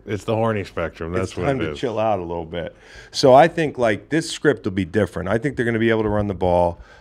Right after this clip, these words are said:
Speaker 2: Um, I, I think the big question, and I think it's an over game, don't find yourself in a shootout with these guys. Jack Campbell is one to watch. He's gonna be wearing the green dot per Aaron Glenn. Um, probably better in the run game.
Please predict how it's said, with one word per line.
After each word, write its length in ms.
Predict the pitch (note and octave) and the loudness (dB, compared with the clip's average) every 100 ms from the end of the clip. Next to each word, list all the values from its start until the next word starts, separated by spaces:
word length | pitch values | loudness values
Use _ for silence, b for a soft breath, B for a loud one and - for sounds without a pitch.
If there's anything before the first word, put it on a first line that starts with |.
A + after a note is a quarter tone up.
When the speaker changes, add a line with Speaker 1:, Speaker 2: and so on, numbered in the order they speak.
| B | B
Speaker 2:
Um, 480 | - F#2 F#2 F2 E2+ - _ - | -2 0 0 -2 -6 -12 _ 0
I, 140 | A2 A#2 | 0 0
I 40 | |
think 160 | A#2 D3 | -4 -6
the 80 | |
big 160 | C#3 C#3+ | -4 -4
question, 540 | - B2+ - A2+ G#2+ - | -2 -4 -4 -8 -8 -6
and 140 | G#2+ | -2
I 80 | G#2+ | 0
think 140 | A#2 | -2
it's 100 | G#2 | -6
an 100 | G2+ | -4
over 280 | G2 G2 G2 | -4 -2 -2
game, 420 | E2 E2 D#2+ E2+ F2 _ | -4 -6 -8 -10 -16 _
don't 180 | A2 A#2 | -2 -2
find 260 | A#2 A2 | -4 -4
yourself 280 | F#2 - F#2+ | -6 -6 -6
in 80 | F2+ | -6
a 40 | |
shootout 380 | E2+ G#2+ G2+ F2+ | -6 -4 -2 -2
with 140 | F2 | -4
these 180 | E2+ E2 | -8 -8
guys. 400 | D#2+ E2 E2 D#2+ b b b b b b - | -6 -4 -4 -8 b b b b b b -18
Jack 340 | G#2 A#2+ C3 | 2 4 4
Campbell 640 | - A2+ A2+ G#2+ F2+ E2 - _ _ | 2 -4 -2 -2 -2 -4 -10 _ _
is 160 | G#2 F#2 | -6 -2
one 160 | G2 | -2
to 80 | F#2 | -2
watch. 420 | E2+ E2 E2 - | 0 -2 -2 -8
He's 200 | - A2 | -6 -4
gonna 120 | G#2+ G#2 | -2 -2
be 60 | |
wearing 240 | F#2+ F#2+ F#2 | -2 -2 -2
the 60 | |
green 260 | F2 F#2+ F#2 | -4 -4 0
dot 500 | F2+ F2 E2+ - _ | 2 2 0 -4 _
per 260 | G#2 F#2 E2+ | -2 -2 -2
Aaron 240 | F#2+ F2+ | -2 -4
Glenn. 440 | E2 F2 E2+ E2 D#2+ b b b - | -4 -4 -4 -6 -10 b b b -4
Um, 640 | E2+ F2 F2 E2+ E2 E2 - _ _ _ _ _ | 0 2 2 0 -2 -6 -12 _ _ _ _ _
probably 300 | - G3+ B3+ | 4 4 4
better 340 | B2 F#2+ F2+ F#2+ | -2 -2 0 -2
in 80 | |
the 80 | F2+ | -2
run 240 | F2 F2+ F2+ | -4 -4 -4
game. 380 | G2+ G#2+ A#2+ | -4 -4 -10